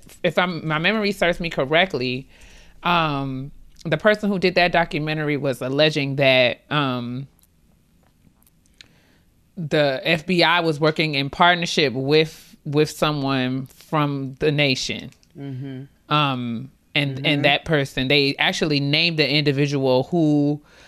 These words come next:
Speaker 1: and, you know, his mosque and all the people that he was affiliated with. And it was kinda
Speaker 2: Mm-hmm.
Speaker 1: known from everybody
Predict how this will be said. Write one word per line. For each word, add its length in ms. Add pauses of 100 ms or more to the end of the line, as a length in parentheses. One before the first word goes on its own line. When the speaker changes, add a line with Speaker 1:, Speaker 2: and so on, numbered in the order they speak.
Speaker 1:
and, 160
you 100
know, 300
his 240
mosque 500
and 120
all 160
the 60
people 180
that 100
he 80
was 160
affiliated 480
with. 260
And 120
it 80
was 120
kinda 260
Speaker 2:
Mm-hmm. 100
Speaker 1:
known 680 (520)
from 300
everybody 1040